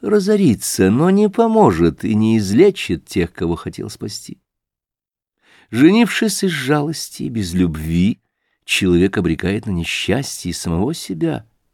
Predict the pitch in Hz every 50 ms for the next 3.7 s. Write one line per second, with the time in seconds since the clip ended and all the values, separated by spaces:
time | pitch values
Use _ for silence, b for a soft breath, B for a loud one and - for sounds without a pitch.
0 | _ _ _ _ - - - - 82 78 87 104 - - - - - - 160 160
1 | - - - 156 160 170 196 - 196 180 170 107 98 - _ _ _ _ _ _
2 | _ _ _ _ _ - 80 85 90 85 104 160 202 220 220 220 - - - -
3 | 165 170 160 151 143 139 123 117 110 117 123 120 104 90